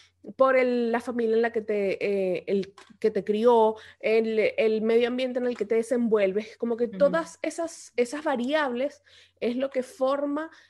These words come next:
Speaker 1: tu visión del mundo, cómo tú ves, cómo tú proyectas, cómo tú sacas conclusiones sobre X o Y tema, sobre quién eres tú realmente. Esa,
Speaker 2: Sí.
Speaker 1: esa es como, ese es como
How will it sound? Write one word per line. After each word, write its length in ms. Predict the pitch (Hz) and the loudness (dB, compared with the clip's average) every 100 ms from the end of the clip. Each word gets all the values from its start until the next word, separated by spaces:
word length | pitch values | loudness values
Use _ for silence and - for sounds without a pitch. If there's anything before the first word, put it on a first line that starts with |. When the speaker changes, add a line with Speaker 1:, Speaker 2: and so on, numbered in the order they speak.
| _ _ | _ _
Speaker 1:
tu 140 | - 262 | -4 -2
visión 340 | 220 - 208 | -2 0 0
del 160 | 196 196 | 0 -2
mundo, 400 | 160 139 139 165 | -2 -6 -10 0
cómo 380 | 277 269 277 285 | 2 2 0 -2
tú 360 | 294 285 302 _ - | -2 -2 -4 _ -10
ves, 520 | 185 233 247 277 - - | 0 2 2 0 -8 -4
cómo 280 | 233 233 226 | -2 -2 -4
tú 100 | 214 | -2
proyectas, 640 | 220 214 240 233 - 214 | 0 0 0 -2 -4 -8
cómo 440 | - 220 220 220 220 | -4 -4 0 -2 -2
tú 100 | 226 | -6
sacas 320 | - 226 226 | -6 -6 -4
conclusiones 640 | 247 214 196 185 220 226 | -2 -2 -2 -2 -2 -2
sobre 380 | 226 226 196 185 - - | -2 0 0 -4 -10 -2
X 360 | 226 220 226 | -2 -2 -6
o 40 | 220 | -4
Y 320 | 170 208 202 208 | 0 0 0 -2
tema, 320 | 254 277 311 - - - _ | -2 -2 -6 -14 -20 -20 _
sobre 380 | - 240 226 226 | -4 0 0 0
quién 260 | 247 262 | -2 -2
eres 320 | - 220 233 - | -2 0 0 -2
tú 220 | 208 196 | -2 0
realmente. 920 | - 175 151 120 120 - _ - _ - | 0 2 2 0 -4 -12 _ -20 _ -6
Esa, 240 | 220 269 | -6 -4
Speaker 2:
Sí. 160 | 196 170 | -4 -2
Speaker 1:
esa 300 | 226 - 254 | -4 -2 -6
es 220 | 247 - | -6 -8
como, 560 | - 254 240 190 160 180 _ _ _ _ _ _ _ - - | -2 0 0 0 -4 -10 _ _ _ _ _ _ _ -14 -6
ese 220 | 220 269 | -2 -2
es 80 | 254 | 0
como 320 | - 285 254 | 0 0 0